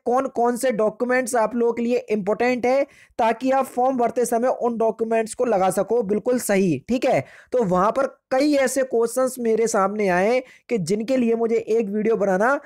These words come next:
जरूरी समझा मैंने। क्या कि पहले तो आप ये जान लो कि कौन कौन से स्टूडेंट ऐसे हैं जो फॉर्म को अप्लाई कर सकते हैं और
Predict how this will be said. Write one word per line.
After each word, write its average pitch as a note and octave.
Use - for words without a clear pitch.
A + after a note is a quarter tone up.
जरूरी A3
समझा E3+
मैंने। C#3+
क्या A3
कि C4
पहले B3
तो C#4
आप C4
ये B3+
जान A#3
लो B3
कि C4+
कौन B3+
कौन A#3+
से A#3+
स्टूडेंट B3
ऐसे A3+
हैं B3+
जो B3+
फॉर्म A3
को B3
अप्लाई A3+
कर A#3
सकते G#3+
हैं G#3
और B3